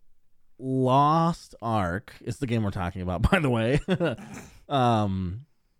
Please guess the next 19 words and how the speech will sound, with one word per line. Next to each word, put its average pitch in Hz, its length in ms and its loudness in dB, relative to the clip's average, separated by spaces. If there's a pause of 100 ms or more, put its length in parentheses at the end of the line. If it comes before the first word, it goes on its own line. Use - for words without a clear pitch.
(640)
yeah, 120 260 -2
so - 120 -2
I've 156 140 0
played 269 320 -2
forty-six 170 640 0
hours 117 260 2
of 92 60 -2
this 90 200 -4
thing, 87 440 -6 (560)
and, 98 440 -4
uh, 85 500 -4 (1000)
that 104 220 -14
feels 139 260 0
like 113 140 -2
a 104 40 -6
lot 90 400 -2
in 107 80 -8
a 95 80 -2
week 90 440 -6